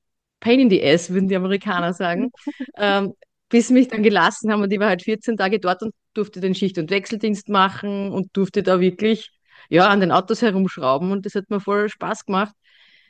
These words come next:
Speaker 1: weil ich find, du verstehst Dinge anders, wenn du das selber mal gemacht hast. Und das hat mir schon, schon viel, viel Freude bereitet.
Speaker 2: Ah, sehr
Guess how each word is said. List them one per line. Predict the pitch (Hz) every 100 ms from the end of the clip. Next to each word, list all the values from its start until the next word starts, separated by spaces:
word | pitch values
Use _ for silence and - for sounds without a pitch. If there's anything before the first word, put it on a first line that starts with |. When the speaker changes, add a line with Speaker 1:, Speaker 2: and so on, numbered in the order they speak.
| _ -
Speaker 1:
weil | - 165 180
ich | 190
find, | - 220 208 - _ _ _ _ _ _ _ _ -
du | 190
verstehst | 233 - 170 208 -
Dinge | 220 208 202 -
anders, | 139 156 175 175
wenn | 185 175
du | 175
das | -
selber | 170 165
mal | 160 151
gemacht | 165 160 151 -
hast. | 160 - _ _ _ _ _ _ _ _ _ _ _ -
Und | 180 180
das | 190 208
hat | 196 202
mir | 208 202 196
schon, | 196 208 208 214 226 208 _ _ -
schon | 214
viel, | 190 226 226 208 -
viel | 233 226
Freude | 202 180 175
bereitet. | 156 - - - - _ _ _ _ _ _
Speaker 2:
Ah, | 196 170
sehr | - 196